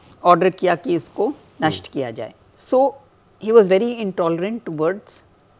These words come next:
Speaker 1: image worship।
Speaker 2: हम्म, हम्म।
Speaker 1: और वो कहते हैं कि मैं मथुरा भी गया,
Speaker 2: हम्म, हम्म।
Speaker 1: क्योंकि मथुरा में, अ, अकबर के समय, अ,
Speaker 2: बिल्कुल।
Speaker 1: राजपूत मनसबदारों ने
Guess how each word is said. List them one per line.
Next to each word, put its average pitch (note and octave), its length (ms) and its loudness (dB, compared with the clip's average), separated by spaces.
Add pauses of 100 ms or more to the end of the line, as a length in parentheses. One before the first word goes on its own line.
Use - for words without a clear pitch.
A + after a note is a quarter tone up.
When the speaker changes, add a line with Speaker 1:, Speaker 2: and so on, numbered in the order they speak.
(240)
Speaker 1:
image F3+ 320 -4
worship। A#2 400 -14
Speaker 2:
हम्म, G#2+ 120 -8
हम्म। G2 160 -14 (440)
Speaker 1:
और E3+ 240 0
वो F3+ 180 0
कहते F3+ 420 -4
हैं G3 100 -4
कि G3+ 100 -2
मैं G3 120 -2
मथुरा F#3 340 0
भी F#3+ 160 -2
गया, F3 260 -4 (160)
Speaker 2:
हम्म, A2+ 140 -6
हम्म। G2+ 140 -10 (540)
Speaker 1:
क्योंकि F3 240 -2
मथुरा E3+ 300 -4
में, F3+ 260 -6
अ, - 20 -20 (760)
अकबर D#3+ 300 0
के F3+ 160 -4
समय, E3+ 360 -6
अ, E3+ 60 -14 (400)
Speaker 2:
बिल्कुल। A#2+ 280 -8 (400)
Speaker 1:
राजपूत D#3 420 -2
मनसबदारों D#3 680 -4
ने E3 260 -4